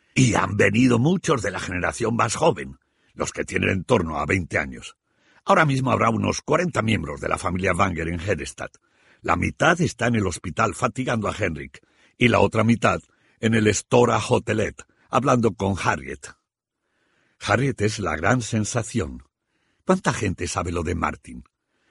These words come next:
De momento, solo Henrik, Harriet y yo. Hemos mantenido una larga conversación en privado.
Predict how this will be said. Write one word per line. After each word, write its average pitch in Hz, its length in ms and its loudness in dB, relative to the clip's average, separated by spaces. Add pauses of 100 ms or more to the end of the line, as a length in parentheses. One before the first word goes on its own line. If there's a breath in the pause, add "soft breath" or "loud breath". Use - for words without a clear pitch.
(120)
De 110 140 2
momento, 117 680 0
solo 147 400 0
Henrik, 92 640 -4
Harriet 147 640 -2
y 101 140 -4
yo. 73 180 -4 (720 soft breath)
Hemos 185 220 2
mantenido 117 440 0
una 90 140 0
larga 92 320 2
conversación 95 600 -4
en 92 120 -4
privado. 78 480 -4